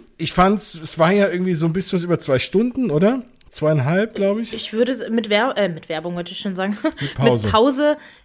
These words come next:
Speaker 2: äh, ja, doch ungefähr, ne?
Speaker 1: Genau. Und da muss ich sagen, ich fand das von der Länge gut. Ich hätte mir einfach gewünscht, mehr Lieder.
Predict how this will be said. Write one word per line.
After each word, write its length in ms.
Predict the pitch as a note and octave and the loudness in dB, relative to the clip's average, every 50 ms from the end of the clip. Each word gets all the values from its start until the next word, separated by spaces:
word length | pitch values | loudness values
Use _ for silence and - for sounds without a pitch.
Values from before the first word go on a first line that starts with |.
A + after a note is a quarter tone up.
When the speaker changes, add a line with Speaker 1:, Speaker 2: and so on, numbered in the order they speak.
| - - | -6 -2
Speaker 2:
äh, 580 | G#3 G#3+ G#3+ G#3+ G#3 G#3 G#3 G#3 G#3 G3+ G3+ | 0 2 2 2 2 2 2 0 0 0 -2
ja, 320 | F#3+ F3+ F3 F3 G3 C#4+ E4 | -2 -2 -2 -2 0 0 2
doch 220 | - B3 A#3+ - | 0 0 0 -2
ungefähr, 540 | - - - A3+ B3 C4 B3+ - A#3 G3+ F#3 | -8 -8 -4 -4 -4 -4 -2 -2 -2 0 0
ne? 220 | F3+ F#3 A#3+ F4 - - _ _ - - - | 0 -2 -4 -6 -8 -10 _ _ -10 -2 2
Speaker 1:
Genau. 360 | F3 F3 E3 C3+ A#2 G#2+ - - - - - - - _ - | 4 6 6 6 4 4 0 -6 -18 -20 -20 -20 -20 _ -2
Und 540 | E3+ E3 E3 E3 E3 E3 D#3+ D#3+ D3+ - - - - _ _ - | 2 6 6 8 8 8 6 4 0 -4 -12 -18 -20 _ _ -2
da 180 | - C#3+ F3+ | 0 2 2
muss 180 | A3 A#3 G#3+ - | 2 2 0 -2
ich 60 | F#3+ - | -2 -2
sagen, 340 | - F#3+ F#3 F#3+ F#3+ F3 - - - | 0 2 2 2 2 0 -4 -8 -12
ich 120 | - - - | -8 -4 0
fand 160 | F#3+ A3 A3+ | 0 0 0
das 120 | G#3 - | -2 -2
von 160 | - F#3+ F3 | 0 2 2
der 100 | E3 E3 | 4 4
Länge 280 | D#3+ D#3+ F3 F#3 E3+ D3 | 4 4 4 4 4 2
gut. 380 | C3 C3+ E3+ A3 C#4 C#4+ - - - - - - - | 0 0 -2 -2 -2 -2 -6 -10 -18 -20 -20 -16 -10
Ich 200 | - A3+ A3 - | -6 -2 2 2
hätte 220 | G#3+ G3+ G3+ F#3 | 2 2 2 2
mir 140 | F3+ F3 - | 0 0 0
einfach 320 | E3+ E3+ - - D#3+ - | -2 -4 -2 -2 -4 -2
gewünscht, 640 | - C#3+ A#2+ C3 D3+ F3 G3 F#3+ - - - - - _ _ _ _ _ _ _ | -2 -2 0 2 2 2 2 0 -4 -8 -12 -14 -20 _ _ _ _ _ _ _
mehr 220 | - A#2 C#3 C#3+ C#3 | -2 2 4 4 4
Lieder. 460 | C3 C3 D#3 E3 A#2 F2 C2+ D2+ - | 4 2 2 0 0 -2 -4 -10 -12